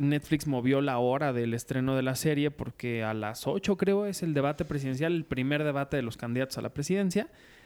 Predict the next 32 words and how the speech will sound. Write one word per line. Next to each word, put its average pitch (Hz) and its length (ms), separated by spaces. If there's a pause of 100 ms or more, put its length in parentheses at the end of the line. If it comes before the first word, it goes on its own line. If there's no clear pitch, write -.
Entonces 151 220
Netflix, 170 480 (200)
en 147 220
buena 185 260
onda, 214 220
dijo, 226 460 (420)
"No 135 100
hay 151 60
pedo, 277 360 (400)
yo 135 180
me 139 120
retraso 247 540 (340)
una 160 280
hora". 269 300 (480)
Y 139 120
entonces 135 240
la 135 60
gente, 135 320
terminando 165 600
el 208 60
debate, 208 500 (280)
no 175 240
se, 175 140
no 175 160
van 151 120
a 151 40
ver 151 100
el 147 120
postdebate, 175 560
van 123 220
a 123 60
ver 165 220